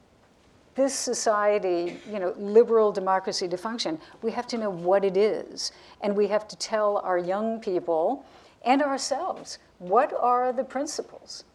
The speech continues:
Because there are studies out there, and I'm sure you both know about this, studies that show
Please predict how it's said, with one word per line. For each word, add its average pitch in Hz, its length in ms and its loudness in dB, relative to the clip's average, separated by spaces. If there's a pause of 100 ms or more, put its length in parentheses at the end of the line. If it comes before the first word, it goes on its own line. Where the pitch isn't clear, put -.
(440)
Because 214 480 0
there 240 280 6
are 254 60 4
studies 240 560 4
out 202 240 4
there, 190 320 8
and 202 180 2
I'm 190 120 2
sure 208 160 0
you 196 180 2
both 180 300 4
know 196 200 -2
about 165 260 -2
this, 180 200 0 (260)
studies 262 600 4
that 285 120 -8
show 170 500 2